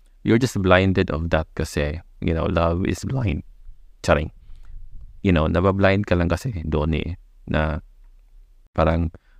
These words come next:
magkakaroon ka ng anxiety and stuff like that kapag hindi mo na sila, ano, nakasama and stuff like that. Pero in reality is, you don't need them na. That's why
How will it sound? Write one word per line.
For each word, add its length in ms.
magkakaroon 400
ka 80
ng 160
anxiety 480
and 80
stuff 160
like 240
that 160
kapag 320
hindi 160
mo 80
na 80
sila, 480
ano, 320
nakasama 560
and 80
stuff 160
like 160
that. 80
Pero 320
in 80
reality 640
is, 320
you 80
don't 160
need 240
them 240
na. 160
That's 240
why 320